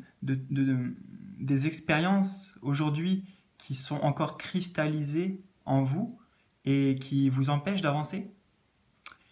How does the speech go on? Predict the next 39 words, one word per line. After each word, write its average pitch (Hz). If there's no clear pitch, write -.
qui 139
vous 131
empêchent 143
d'avancer. 135
Et 143
avec 156
ce, 147
ce 131
complément 160
d'information, 147
ce 135
personnage, 139
euh, 131
moi, 160
je 143
vois 143
quelqu'un 170
qui 147
a 131
besoin 143
d'une 147
stabilité, 143
une 139
stabilité, 143
euh, 131
dans 131
sa 131
vie. 156
Pourquoi 147
je 139
dis 131
ça ? 143
Parce -
qu'il 127
y 123
a -
le 120
chiffre 127
quatre, 180